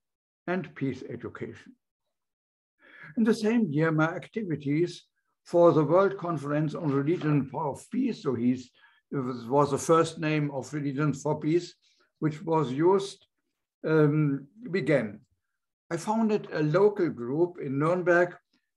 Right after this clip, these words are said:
and attended the first, the first time a World Assembly in Melbourne, Australia, in early nineteen eighty-nine. There I had to lead a working group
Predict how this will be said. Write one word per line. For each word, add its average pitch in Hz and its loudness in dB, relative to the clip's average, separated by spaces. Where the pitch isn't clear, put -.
and 165 -6
attended 170 2
the 160 -2
first, - 0
the 143 -2
first 175 2
time 156 0
a 151 2
World 160 4
Assembly 156 -2
in 170 0
Melbourne, 139 2
Australia, 143 0
in 202 -4
early 175 0
nineteen 131 -2
eighty-nine. 117 -8
There 214 0
I 180 0
had 180 -2
to 175 2
lead 180 -2
a 151 -4
working 185 2
group 180 4